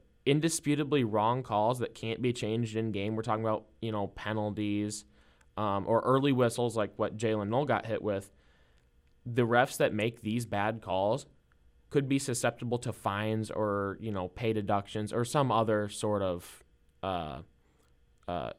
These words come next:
disciplinary measure. If enough of them stack up, then, uh, potentially increasing your fine levels up to and even including, um, you know, firing them. But,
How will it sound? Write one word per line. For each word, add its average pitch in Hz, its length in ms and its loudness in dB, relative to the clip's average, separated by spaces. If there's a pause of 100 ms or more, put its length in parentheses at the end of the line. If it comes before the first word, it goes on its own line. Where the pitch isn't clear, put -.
(140)
disciplinary 117 720 0
measure. 110 560 2 (640)
If 120 140 -2
enough 120 280 2
of 113 160 2
them 107 200 -2
stack 101 420 0
up, 127 300 0
then, 107 640 -4 (340)
uh, 101 220 0
potentially 101 840 -4 (160)
increasing 117 540 -2
your 107 120 0
fine 107 320 0
levels 110 480 0
up - 240 0
to 104 420 -4
and 107 140 -4
even 101 240 -4
including, 92 640 -4 (640)
um, 82 420 -6 (480)
you 104 100 -6
know, 80 120 -6
firing 92 420 -2
them. - 180 -14 (1000)
But, 101 560 0